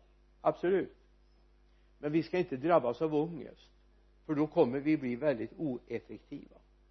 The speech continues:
Men det handlar om, ska jag, ska du, ska våra barn,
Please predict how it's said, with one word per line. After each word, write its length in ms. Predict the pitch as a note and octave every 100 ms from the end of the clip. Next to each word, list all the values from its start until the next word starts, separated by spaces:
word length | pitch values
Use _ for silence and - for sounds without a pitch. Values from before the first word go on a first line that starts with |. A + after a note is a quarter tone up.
| _ _ _ _ _ _ _ _ _ _ _ _
Men 80 | B2
det 80 | B2+
handlar 340 | C3 C#3 B2+
om, 120 | B2 G#2 - _ _
ska 460 | - - C#3 C3+
jag, 400 | C3 F3+ A#2+ A2 - - _
ska 260 | - C#3+
du, 380 | C3+ D#3 D3+ A#2+ - _ _ _
ska 220 | - - C3+
våra 420 | D3+ D#3+ C#3+ E3
barn, 500 | D3 D#3+ D3 A#2